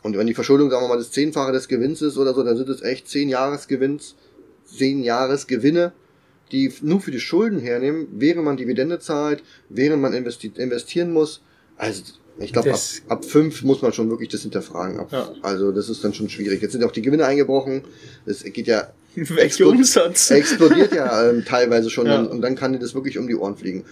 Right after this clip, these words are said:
Speaker 1: Und am Ende ist es nichts anderes wie im privaten Sektor. Ja,
Speaker 2: Genau,
Speaker 1: also wenn
Speaker 2: ja.
Speaker 1: du, wenn du kein Geld verdienst, lauter Kredite am Arsch hast, ähm, und, und, und, dann hast du einfach das Problem, dass du da nicht mehr hochkommst. Ja?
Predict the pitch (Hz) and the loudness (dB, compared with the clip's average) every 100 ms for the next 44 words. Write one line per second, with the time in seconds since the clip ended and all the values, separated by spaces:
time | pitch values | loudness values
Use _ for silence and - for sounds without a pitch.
0 | - - 131 - 180 185 170 160 196 254 | -12 -2 0 2 0 0 -4 -2 0 -2
1 | - - - 170 175 160 131 147 160 143 | -6 -6 -4 -2 -4 -4 -4 -4 -2 -2
2 | 143 139 127 135 147 160 - 104 98 - | -2 0 0 0 -4 -6 -4 -4 -4 -12
3 | - - - - - 113 147 151 151 123 | -20 -20 -20 -16 -6 -2 0 0 0 0
4 | 131 131 120 127 120 101 85 - 123 123 | 0 0 0 0 0 -2 -4 -6 -4 -2
5 | 160 151 135 135 131 127 120 117 139 156 | 0 0 0 0 0 -2 -2 0 0 0
6 | 143 87 123 - 123 - - 113 113 113 | 0 -2 -4 -4 -6 -4 -2 0 0 -4
7 | - - - 165 214 - 165 170 131 135 | -8 -12 0 4 4 6 4 6 6 6
8 | 135 - - - - 120 110 123 - 120 | 4 -2 -16 -18 -8 -4 -2 -4 -6 -4
9 | 123 127 - 127 104 107 117 135 127 120 | -4 -4 -6 -4 -2 0 0 -2 -2 -4
10 | 107 123 110 110 - 131 147 - 92 82 | -2 0 0 0 -2 -2 -4 -8 -12 -12
11 | 101 | -14